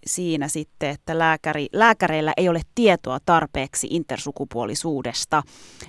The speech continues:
ja, ja, ja se, siitä, että mi-, minkälaisia hoitoja tarvitaan ja missä vaiheessa vai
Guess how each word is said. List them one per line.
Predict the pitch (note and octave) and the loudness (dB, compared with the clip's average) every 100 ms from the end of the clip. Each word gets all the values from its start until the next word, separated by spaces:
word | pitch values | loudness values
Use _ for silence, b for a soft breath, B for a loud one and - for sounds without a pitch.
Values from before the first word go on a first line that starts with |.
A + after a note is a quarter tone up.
| - D3+ | -8 -2
ja, | D3 - - | 0 0 -2
ja, | D#3+ D3 | 0 0
ja | F2 | 0
se, | D#3 F3 - | 0 0 -2
siitä, | - G3+ E3+ D3 | -2 -2 0 -2
että | C#3 D#3+ | -4 -2
mi-, | E3+ F3 | -2 -2
minkälaisia | F#3+ F3+ E3 D#3 D#3+ E3 | 0 0 2 2 2 0
hoitoja | D#3 F3+ E3 - D3+ - | 4 6 6 2 -2 2
tarvitaan | E3+ E3 D3+ D#3 C#3+ C#3+ | 2 2 -2 -2 -2 0
ja | D#3 | -2
missä | E3+ - D#3 | -2 -2 2
vaiheessa | F3+ E3+ D#3+ D3+ - | 4 4 2 -4 -4
vai | C#3+ | -4